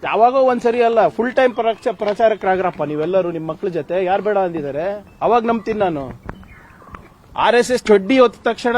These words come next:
ನಿಮ್ಗೆ ಎಂ ಎಲ್ ಸಿ ಮಾಡ್ತಾರೆ. ಅದೆಲ್ಲ ಮರ್ತೋಗ್ಬಿಟ್ಟಿದ್ದೀರಾ? ಯಾಕೆ ನೀವೆಲ್ಲ ಯಾ-, ಇವಾಗ ಆರ್ ಎಸ್ ಎಸ್ ಗೆ ಅಂತ ಹೇಳ್ತಾರಲ್ಲ, ನಿಮ್, ನಿಮ್ ಮಕ್ಕಳಿಗೆ ಫಸ್ಟ್ ಆರ್ ಎಸ್ ಎಸ್ ಶಾಖೆಗೆ ಕಳಿಸಿದ್ದೀರಾ? ಇಲ್ಲ, ನನಗೊಂದು ಫೋಟೋ ಕಳಿಸಿ.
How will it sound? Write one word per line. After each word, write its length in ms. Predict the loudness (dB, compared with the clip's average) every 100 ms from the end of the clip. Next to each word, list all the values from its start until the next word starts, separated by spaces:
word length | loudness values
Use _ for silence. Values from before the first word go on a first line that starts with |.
| 0
ನಿಮ್ಗೆ 180 | 0
ಎಂ 120 | 0 0
ಎಲ್ 120 | -2
ಸಿ 80 | 0
ಮಾಡ್ತಾರೆ. 720 | 0 0 -2 -4 -6 -14 -20 -20 -20 -20 -20 -20 -20 -20 -20 -20 -20 -20 -20 -20 -20 -20 -20 -20 -12 -2
ಅದೆಲ್ಲ 240 | 4 4
ಮರ್ತೋಗ್ಬಿಟ್ಟಿದ್ದೀರಾ? 800 | 4 4 4 4 2 0 0 0 0 -4 -8 -16 -18 -20 -20 -18 -18 -18 -16 -6
ಯಾಕೆ 760 | 0 0 0 0 2 2 0
ನೀವೆಲ್ಲ 280 | 2 2 4
ಯಾ-, 320 | 4 4 2
ಇವಾಗ 480 | -2 -4 0 0 2
ಆರ್ 160 | 0 0
ಎಸ್ 160 | -2
ಎಸ್ 180 | -4 -4
ಗೆ 160 | -4 -2
ಅಂತ 240 | -2 0
ಹೇಳ್ತಾರಲ್ಲ, 540 | 0 2 0 -2 0
ನಿಮ್, 240 | 0 -2 -2
ನಿಮ್ 160 | -2
ಮಕ್ಕಳಿಗೆ 480 | -2 -2 -2 0 0 -2 -16 -4
ಫಸ್ಟ್ 240 | -2 -2 0
ಆರ್ 240 | 2 2
ಎಸ್ 140 | 0
ಎಸ್ 100 | -4
ಶಾಖೆಗೆ 340 | -6 -6 -6 -4
ಕಳಿಸಿದ್ದೀರಾ? 460 | -4 -2 -2 -2
ಇಲ್ಲ, 180 | -2 -4
ನನಗೊಂದು 340 | -6 -6 -10 -10
ಫೋಟೋ 240 | -10 -10
ಕಳಿಸಿ. 340 | -12 -16 -18